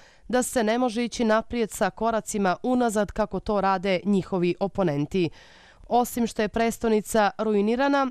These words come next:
dovedena na najniže grane, možda i u svojoj istoriji, ona ima i veliki problem sa dramatičnim padom broja stanovnika, saopštila je kandidat Demokrata za gradonačelnika Cetinja Ivana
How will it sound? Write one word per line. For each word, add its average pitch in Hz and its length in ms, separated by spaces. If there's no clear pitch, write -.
dovedena 185 480
na 196 60
najniže 196 460
grane, 226 420
možda 165 320
i 175 40
u 170 60
svojoj 190 380
istoriji, 254 440
ona 285 240
ima 254 220
i 233 60
veliki 220 380
problem 214 360
sa 208 160
dramatičnim 202 800
padom 208 400
broja 165 220
stanovnika, 202 640
saopštila 185 540
je 165 60
kandidat 190 500
Demokrata 180 580
za 151 120
gradonačelnika 185 760
Cetinja 233 560
Ivana 165 420